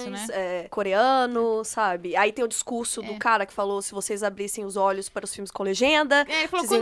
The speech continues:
Speaker 2: encontrar"
Speaker 1: vocês superarem a barreira
Speaker 2: É.
Speaker 1: da legenda, vocês vão conhecer um outro mundo."
Speaker 2: Exatamente. Ele, me tocou isso daí,
Speaker 1: É.
Speaker 2: cara. Eu acho que eu tô entrando nessa fase agora, eu quero conhecer mais outras, porque eu acho que outros países vão ter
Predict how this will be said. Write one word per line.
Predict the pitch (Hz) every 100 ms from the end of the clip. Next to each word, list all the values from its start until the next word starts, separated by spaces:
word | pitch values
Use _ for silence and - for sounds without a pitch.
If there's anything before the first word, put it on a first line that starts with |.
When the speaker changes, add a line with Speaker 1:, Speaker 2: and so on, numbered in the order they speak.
| 392
Speaker 2:
encontrar" | 440
Speaker 1:
vocês | 440 453
superarem | 453 440 381 339 339 320 285 269
a |
barreira | 247 285 302 196
Speaker 2:
É. | 185
Speaker 1:
da |
legenda, | 220 208 240 294 294 247 226
vocês | 254
vão | 269 277
conhecer | 294 277 -
um | 294
outro | 359 381 311
mundo." | 220 208 190 180 180
Speaker 2:
Exatamente. | 269 294 359 403 381 311 311 -
Ele, | 240 -
me | 247 285
tocou | 453 453 269
isso | 247 -
daí, | 233 190 151
Speaker 1:
É. |
Speaker 2:
cara. | 233 190 180 - -
Eu | 214 214
acho | 214
que | -
eu |
tô | 226
entrando | 233 233
nessa | 233 247
fase | 240 233 226
agora, | 214 202 220 240
eu |
quero | 240 220 214
conhecer | - 220 214 - 208 208 208 233 -
mais | 302 214 208 208 214 220 - -
outras, | 262 302 311 - - - -
porque | 311
eu |
acho | 302
que | -
outros | 285 370 -
países | 359 269 294 285
vão | 302
ter | 311